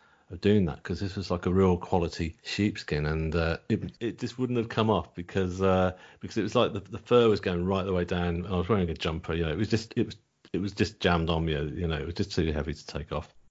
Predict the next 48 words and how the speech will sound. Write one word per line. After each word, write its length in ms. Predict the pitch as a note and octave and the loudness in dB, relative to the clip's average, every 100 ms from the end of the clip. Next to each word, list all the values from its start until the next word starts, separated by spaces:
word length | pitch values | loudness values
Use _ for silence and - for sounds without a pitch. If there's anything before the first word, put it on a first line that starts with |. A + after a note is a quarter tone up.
| - | 0
And 280 | A2+ A#2 A2+ | 6 6 6
so 400 | - B2+ B2+ B2 | 4 6 8 8
I 60 | B2 | 6
started 400 | - F3 D3 - | 6 6 6 4
banging 420 | B2+ C3 A#2+ A2+ | 4 6 4 4
on, 180 | G#2 G#2+ | 4 4
on 200 | G#2 G2+ | 2 4
the 80 | |
emergency 480 | G2 G2+ G2 F2+ F2+ | 4 4 2 -2 -4
button 380 | F2 G2 E2 E2 | -4 -4 -2 -4
either, 260 | E2 E2 - | -2 -4 -4
either 180 | F2+ E2 | -2 -2
side 300 | - D#2+ D2+ | -4 -2 -2
of 80 | D2 | -6
the 80 | D2+ | -8
doors, 460 | D#2 D#2 D#2 E2+ | -6 -4 -4 -4
hoping 320 | D#2+ F2 D#2+ | -2 -2 0
that 120 | E2+ - | -4 -2
would 160 | E2 | -2
open 320 | D#2 D#2+ E2+ | -2 -4 -4
them, 120 | D#2+ E2 | -2 0
and 80 | E2+ | 2
then 180 | E2+ | 4
nothing 300 | F2 F2 E2+ | 4 2 -4
happened. 500 | D#2+ D2 - D2+ D2+ - - - - | -6 -6 -4 -4 -4 -8 -18 -20 -10
And 180 | E2 D2+ | -6 -4
so 220 | - D2+ | 0 0
I 80 | D2+ | 0
started 420 | - - D2+ D2 | 0 0 0 0
hitting 240 | - - E2 | -2 -2 -2
on 140 | D2+ | -2
the 80 | D#2 | -2
glass, 600 | E2+ F#2+ G2 - - - _ - - | 2 2 2 -4 -8 -12 _ -20 -2
hoping 420 | F#2 F2+ F#2 F#2 | 2 6 6 8
there 100 | F#2 | 8
may, 140 | F#2+ G2 | 8 6
there 240 | F#2 F#2+ | 4 4
may 160 | F#2+ F#2 | 6 6
be 100 | F2+ | 4
a 60 | F2+ | 2
guard 300 | G2 F#2 F2+ | 2 4 4
on 100 | E2+ | 2
the 80 | |
train, 280 | E2 G#2 F#2 | 2 4 4
but 120 | E2 | 4
nobody 300 | G2+ G#2+ F#2 | 4 6 4
turned 320 | F2 F2+ F2 F2+ | 0 0 2 2
up. 240 | D#2+ | 0